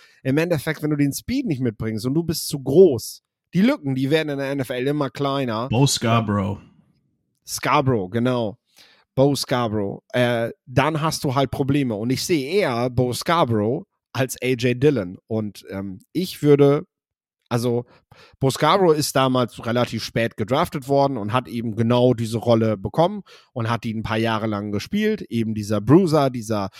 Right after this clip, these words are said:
Speaker 1: dieser, der diese harten Runs ein, zwei Yards noch machte, wenn sie gebraucht wurden. Ähm, auch dafür gibt es eine Rolle, die ist aber sehr limitiert, weil viele Teams diesen Spielertypen gar nicht erst brauchen. Und,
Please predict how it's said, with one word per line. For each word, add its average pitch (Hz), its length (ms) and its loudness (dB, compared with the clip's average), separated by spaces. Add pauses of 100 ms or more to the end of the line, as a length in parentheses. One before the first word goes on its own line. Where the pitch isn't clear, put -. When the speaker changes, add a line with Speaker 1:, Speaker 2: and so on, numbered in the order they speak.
(220)
Speaker 1:
dieser, 104 340 -2
der 104 140 -4
diese 101 360 -6
harten 135 280 0
Runs 127 420 0
ein, 139 240 -4
zwei 123 180 -2
Yards 123 380 -2
noch 107 100 -4
machte, 117 380 -4
wenn 110 140 -4
sie 101 100 -10
gebraucht 123 460 -2
wurden. 131 380 0 (560)
Ähm, 104 300 -6 (380)
auch 110 160 -6
dafür 139 360 2
gibt 127 220 -8
es - 120 -8
eine 117 80 2
Rolle, 143 320 6
die 135 120 -4
ist 123 120 -4
aber 107 220 0
sehr 113 180 0
limitiert, 113 760 0
weil 110 160 0
viele 135 360 -4
Teams 120 380 -4
diesen 110 260 -8
Spielertypen 117 640 -8
gar 107 160 -4
nicht 104 120 -10
erst 98 160 -12
brauchen. 147 500 -2 (440)
Und, 110 420 -2